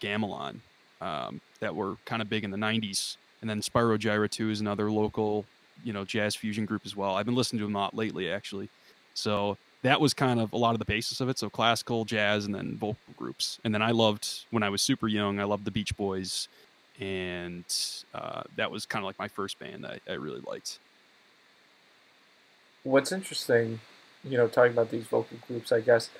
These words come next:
Speaker 2: I had never heard you sing before in,
Speaker 1: Yeah.
Speaker 2: you know, as many years as, you know, we've known each other and, like, been around. Um, but you got a good voice, man. And
Speaker 1: Thanks.
Speaker 2: it
Speaker 1: Yeah.
Speaker 2: works,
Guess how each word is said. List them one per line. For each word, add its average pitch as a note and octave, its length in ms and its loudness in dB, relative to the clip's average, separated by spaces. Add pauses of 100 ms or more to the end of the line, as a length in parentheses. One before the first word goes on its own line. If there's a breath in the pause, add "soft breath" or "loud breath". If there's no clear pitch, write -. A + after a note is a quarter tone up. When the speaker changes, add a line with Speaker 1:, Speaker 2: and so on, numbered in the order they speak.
(140)
Speaker 2:
I C#3+ 140 12
had F3+ 120 10
never E3 300 12
heard D#3 380 12
you B2 480 2 (400)
sing E3 340 8
before B2+ 520 6 (720)
in, C3+ 320 12
Speaker 1:
Yeah. A#2 100 4
Speaker 2:
you D3 100 8
know, B2+ 140 12
as B2 120 8
many C3 220 8
years B2+ 320 2
as, A#2 360 -2 (240)
you A#2+ 100 2
know, A2 120 6
we've A2+ 200 0
known A#2+ 200 8
each A2 160 -4
other A2+ 200 6
and, A2+ 80 2
like, A2+ 180 2
been A#2 100 6
around. A#2+ 420 6 (100)
Um, A#2 420 8 (560)
but D#3 120 12
you C#4+ 80 8
got A#3 180 12
a B2 60 8
good F#3 240 8
voice, F3 420 8
man. A#2 300 4 (800)
And C3 520 10
Speaker 1:
Thanks. - 80 2
Speaker 2:
it C3+ 100 10
Speaker 1:
Yeah. B2+ 100 10
Speaker 2:
works, - 400 8